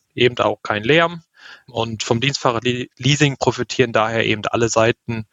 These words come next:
Unternehmen, Angestellte, aber auch eben vor allem die Umwelt.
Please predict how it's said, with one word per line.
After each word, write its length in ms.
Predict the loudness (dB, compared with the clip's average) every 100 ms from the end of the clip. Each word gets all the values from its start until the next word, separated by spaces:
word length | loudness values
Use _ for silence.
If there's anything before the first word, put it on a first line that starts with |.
| -20 -16 -6
Unternehmen, 680 | -2 0 2 2 0 -6 -4
Angestellte, 920 | -2 -2 -2 -2 2 0 2 0 -2 -4 _ _ -2
aber 240 | 0 0
auch 140 | -2
eben 180 | -4 -6
vor 200 | -6 -4
allem 300 | -2 -4 -6
die 140 | -4 -4
Umwelt. 580 | -6 -6 -6 -2 -4